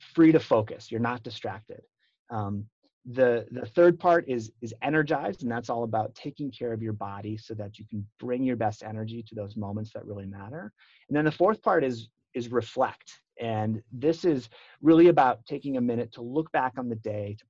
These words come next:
pay attention to what was working, what, maybe what didn't work, and make tweaks again for tomorrow, and to treat your time with the same level of kind of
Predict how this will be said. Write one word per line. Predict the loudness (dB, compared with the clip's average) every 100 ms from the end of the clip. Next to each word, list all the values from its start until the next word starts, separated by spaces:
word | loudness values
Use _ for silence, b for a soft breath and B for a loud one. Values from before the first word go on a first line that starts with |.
| -16
pay | -12
attention | -12 -10 -12 -8 -8
to |
what | -4 -4 -4
was | -10
working, | -6 -6 -6 -10 -8 -6 -4
what, | -4
maybe | -4 -6 0
what | 0 2
didn't | 2 2
work, | -4 -6 -8 _ b _
and | 0
make | 0 0
tweaks | -4 -6 -4
again | -6
for | -4 -6
tomorrow, | -2 0 0 -2
and | -6
to | -10
treat | -8 -6 -4
your | -2
time | -4 -8 -6 -4 -2
with | -4 -4
the | -10
same | -4 -2 0
level | 0 0 0
of | -2 -8
kind | -14
of | -14